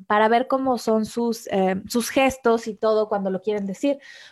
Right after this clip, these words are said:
Por ejemplo, si yo hago cara así como de, "Eh, eh, hola, eh, ¿quieres salir conmigo?", pues la gente me va a ver con cara de, "Eh, no". Y si te ves al espejo, ya vas sabiendo cómo son tus gestos, ¿no?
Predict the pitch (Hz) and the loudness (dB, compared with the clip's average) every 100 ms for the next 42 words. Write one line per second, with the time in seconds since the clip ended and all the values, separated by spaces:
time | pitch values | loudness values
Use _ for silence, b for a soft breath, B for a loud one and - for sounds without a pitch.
0 | B 247 247 277 269 240 B B - 254 | B -2 0 -2 -2 -4 B B -6 0
1 | 294 302 311 294 269 254 247 262 254 208 | 2 2 0 2 2 0 -6 -6 0 0
2 | 160 - - 262 277 285 262 - - 269 | 0 -6 -2 2 4 4 2 -4 -2 0
3 | 294 240 - 311 339 349 320 - 311 302 | 0 -2 0 2 4 2 0 0 0 0
4 | - - 359 440 440 349 330 - 359 349 | -6 -6 -2 0 2 0 0 -2 -2 -2
5 | 320 294 330 381 240 214 226 226 240 240 | -6 -4 -4 -4 -4 0 0 0 -4 -2
6 | 175 208 208 220 208 196 202 190 170 - | -2 0 0 -2 -4 -2 0 2 0 -2
7 | 190 185 175 180 185 180 190 427 _ _ | -2 -2 -4 -6 -4 -2 -2 -4 _ _
8 | B B B B B - 294 311 339 453 | B B B B B -6 -2 0 0 0
9 | - 285 - 247 262 277 320 330 - 320 | -2 -4 0 2 4 2 0 0 2 0
10 | 294 269 277 226 240 240 247 240 226 226 | 2 2 2 2 2 2 0 -2 0 0
11 | 220 220 233 226 220 220 202 196 - 302 | 0 -2 -2 -2 -4 -4 -6 -6 -4 -4
12 | 302 190 175 185 262 | -2 -6 -6 -6 -8